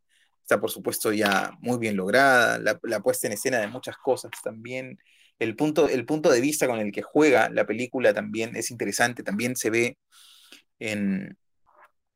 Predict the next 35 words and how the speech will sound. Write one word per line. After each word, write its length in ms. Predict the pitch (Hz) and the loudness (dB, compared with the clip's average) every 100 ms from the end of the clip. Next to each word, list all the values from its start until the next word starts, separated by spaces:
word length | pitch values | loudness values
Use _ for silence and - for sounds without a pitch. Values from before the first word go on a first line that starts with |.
| - | -14
en 100 | 113 | -4
las 140 | 107 | -2
secuelas, 680 | - - 135 123 117 127 - _ - | -2 2 4 6 4 0 -8 _ -12
¿no? 340 | 107 110 - | -8 -8 -10
Este, 800 | - 104 - - 110 98 101 98 _ _ - | -10 -10 -10 -10 -6 -4 -4 -8 _ _ -16
y 100 | 123 | -6
que 120 | 135 | -4
es 60 | |
fundamental 580 | 127 143 123 104 107 170 | 0 2 2 2 4 4
en 100 | 113 | 4
este 200 | 123 - | 0 -2
tipo 220 | 123 139 | -4 0
de 80 | 139 | 2
películas, 500 | 110 117 151 135 117 - | 2 -2 -2 -2 -2 -4
porque 220 | 113 113 | -6 -6
el, 180 | 101 101 _ - - _ - | -6 -10 _ -20 -20 _ -10
el 120 | 107 | -4
personaje 500 | 110 - 113 131 - | -2 -2 0 -2 -2
está 220 | - 135 | 0 2
viendo 260 | 139 143 135 | 2 2 2
desde 240 | 110 107 | 2 0
muchos 340 | 120 139 127 | -6 -6 -4
lados 320 | 127 139 135 - | 2 6 6 2
cosas 260 | 131 143 | -4 -4
distintas, 560 | 120 - 160 135 101 104 131 | -8 -10 -6 -6 -6 -8 -10
¿no? 180 | 135 - | -14 -14
Y 200 | 127 104 | -8 -6
en 100 | 101 | -4
tiempos 280 | 127 123 131 | -4 -2 -4
distintos. 680 | 117 - 131 - 117 - _ _ _ _ _ _ - | -6 -10 -12 -10 -14 -18 _ _ _ _ _ _ -12
Este, 460 | 101 98 - 107 | -10 -10 -8 -6
entonces 340 | 104 120 123 117 | 0 0 0 -2
eso 200 | 123 151 | 0 -2
se 120 | 110 | -4
ti-, 200 | - | -12